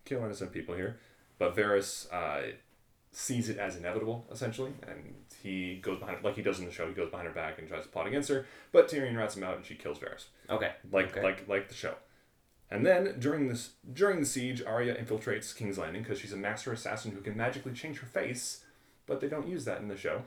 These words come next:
Speaker 2: Yeah, 'cause it, but she has to kill them, for, or they have to be dead, right? And then she can turn
Speaker 1: Uh,
Speaker 2: into them?
Speaker 1: not necessarily. That's kind of muddled in the show, 'cause, like, someone wore Arya's face one time.
Speaker 2: Oh.
Speaker 1: She's not dead.
Speaker 2: Okay, fair. Yeah, yeah.
Speaker 1: Yeah,
Speaker 2: Right,
Speaker 1: I
Speaker 2: right.
Speaker 1: don't know. Um,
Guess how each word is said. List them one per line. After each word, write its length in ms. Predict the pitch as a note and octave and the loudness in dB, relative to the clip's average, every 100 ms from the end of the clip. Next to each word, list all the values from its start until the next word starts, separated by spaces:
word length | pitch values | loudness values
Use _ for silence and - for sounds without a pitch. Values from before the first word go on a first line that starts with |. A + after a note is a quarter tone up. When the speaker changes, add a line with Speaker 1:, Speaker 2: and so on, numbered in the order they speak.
| - - | -10 -6
Speaker 2:
Yeah, 140 | - E3 | 2 4
'cause 160 | D3 | 4
it, 300 | C3 A2 - | 2 0 0
but 200 | A#2+ D3 - | 2 2 4
she 140 | F3+ | 4
has 120 | F#3+ | 6
to 80 | - | 4
kill 320 | - - C3 | 0 4 4
them, 220 | G#2+ E2+ D#2 | 6 2 -2
for, 160 | - | 0
or 40 | G2 | 4
they 80 | A#2+ | 4
have 100 | C#3+ | 4
to 60 | A#2+ | 0
be 80 | |
dead, 380 | F#2 G2 F2 D2+ | 2 6 6 4
right? 320 | D2+ E2 E2+ - - | 2 0 -2 -8 -10
And 100 | F2+ | -4
then 100 | G2+ | 2
she 60 | G#2 | 6
can 280 | G2+ G#2 G#2 | 8 8 8
turn 160 | A#2+ | 6
Speaker 1:
Uh, 20 | |
Speaker 2:
into 140 | A#2+ A#2+ | 6 4
them? 180 | B2 C#3+ | 4 4
Speaker 1:
not 260 | F#3 - | 4 2
necessarily. 840 | D3+ C#3+ C3+ - F#3 F#3 G#3+ C#4+ C#4 - | -2 -2 -2 2 4 6 6 2 -2 -4
That's 160 | C3+ C3+ | -2 0
kind 180 | E3 D3 | 2 0
of 140 | A#2 | 0
muddled 340 | G#2+ A#2 C#3+ | 0 0 -2
in 80 | C#3+ | -6
the 80 | D3 | -4
show, 140 | D#3 | -2
'cause, 200 | C#3+ B2 | 2 2
like, 120 | A2+ A2 | 4 2
someone 320 | C3+ A2 G2+ | 2 2 4
wore 200 | G2+ - | 4 4
Arya's 380 | F2+ F2 E2+ - | 2 -2 -4 -4
face 260 | E2 - | -4 -4
one 120 | B2+ | -6
time. 180 | C3+ F3+ - _ _ - | -6 -8 -10 _ _ -4
Speaker 2:
Oh. 220 | A2+ - | 2 2
Speaker 1:
She's 160 | - F#2+ | 0 -4
not 160 | A2+ B2 | -2 0
dead. 160 | C#3 - - - - - | -2 -4 -20 -20 -20 -16
Speaker 2:
Okay, 280 | - F#2 D2+ | -8 -4 -4
fair. 320 | - G2 D2+ - | 0 2 2 2
Yeah, 120 | G#2 | 4
yeah. 40 | F2+ | 4
Speaker 1:
Yeah, 120 | D#2+ - - | 2 -4 2
Speaker 2:
Right, 140 | G2+ | 4
Speaker 1:
I 40 | G2 | 4
Speaker 2:
right. 80 | |
Speaker 1:
don't 100 | - | 2
know. 40 | - - - - - - | -2 -10 -20 -20 -10 0
Um, 540 | F#2 F2 E2+ E2+ E2 | 4 4 2 -4 -6